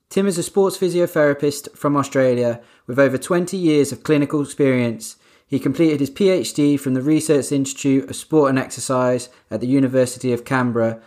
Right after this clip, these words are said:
on the topic of A C L rehab and returning to sport following knee injury. He is the founder of Elite Rehab,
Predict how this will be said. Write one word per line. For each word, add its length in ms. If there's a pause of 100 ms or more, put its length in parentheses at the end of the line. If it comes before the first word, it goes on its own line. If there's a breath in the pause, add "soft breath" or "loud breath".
(200 loud breath)
on 100
the 60
topic 300
of 140
A 160
C 180
L 120
rehab 600
and 140
returning 400
to 80
sport 360
following 380
knee 220
injury. 400 (640 soft breath)
He 140
is 100
the 80
founder 520
of 180
Elite 320
Rehab, 600